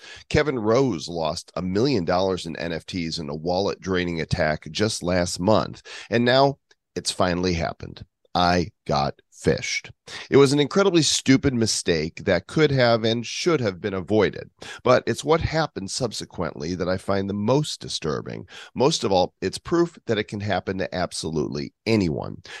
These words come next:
Today, we talk about how you can protect yourself through technology and hyper-awareness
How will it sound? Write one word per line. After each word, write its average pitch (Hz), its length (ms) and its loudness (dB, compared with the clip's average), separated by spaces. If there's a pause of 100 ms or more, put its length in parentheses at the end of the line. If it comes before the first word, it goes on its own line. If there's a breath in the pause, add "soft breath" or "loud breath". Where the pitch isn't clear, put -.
Today, 147 240 8
we 147 120 4
talk 165 280 2
about 143 200 4
how 120 120 2
you 113 180 4
can - 160 -8
protect 135 460 0
yourself 95 440 4 (280 soft breath)
through 131 320 4 (100)
technology 98 920 2
and 131 300 2
hyper-awareness 117 1160 2